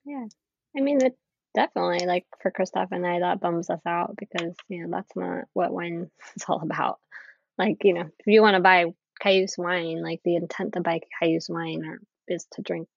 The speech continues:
Cayuse wine. Like, it's a special, you get to that point, too, where you can buy it. It's like,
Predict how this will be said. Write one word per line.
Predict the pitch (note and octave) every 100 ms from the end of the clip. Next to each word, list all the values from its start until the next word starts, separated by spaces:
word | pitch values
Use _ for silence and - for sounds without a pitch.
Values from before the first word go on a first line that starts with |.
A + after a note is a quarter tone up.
| -
Cayuse | D#3+ - -
wine. | D#3 D#3+ - -
Like, | - - - _ _ -
it's | - - _ _ _ _
a | F#3+
special, | - G3 F#3+ F#3+
you | F3 F#3
get | F#3
to | -
that | E3 -
point, | - G#3 G#3
too, | G3+
where | F#3+
you | F3 E3+
can | F3+
buy | F3+ F#3+ F3
it. |
It's | F3 -
like, | - -